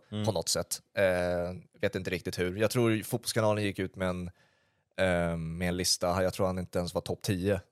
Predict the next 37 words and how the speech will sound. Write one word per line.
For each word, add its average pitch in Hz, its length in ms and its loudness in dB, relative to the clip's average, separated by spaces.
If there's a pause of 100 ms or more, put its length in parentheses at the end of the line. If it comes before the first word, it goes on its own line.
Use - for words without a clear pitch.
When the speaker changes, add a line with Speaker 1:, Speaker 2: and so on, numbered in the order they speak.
(120)
Speaker 2:
eh, 90 240 2 (180)
enligt 92 280 -4
Fotbollskanalens 98 920 2
Speaker 1:
Ja. - 60 -6
Speaker 2:
lista. - 320 0 (540)
Eh, 95 460 8
och 98 360 2
att 104 460 4 (1120)
det 120 60 2
är 120 40 6
väl 120 140 4
inte 117 160 2
Messi 117 540 2
som 104 180 0
blev 107 240 4
utsedd 101 320 0
till 104 80 0
världens 101 240 2
bä-, 98 140 0 (120)
bästa 101 280 -2
fotbollsspelare 110 460 4
som 95 200 -2
intresserar 92 320 2
mig, 98 180 2
men 95 200 2
snarare 101 520 4
typ - 300 0 (460)
relaterat 98 440 4
till 98 80 -4
den 95 40 -2
här 95 80 0
tweeten, 117 400 0
att 78 100 -4
det 92 60 0
är 87 40 0
så 85 100 2
här, 85 160 2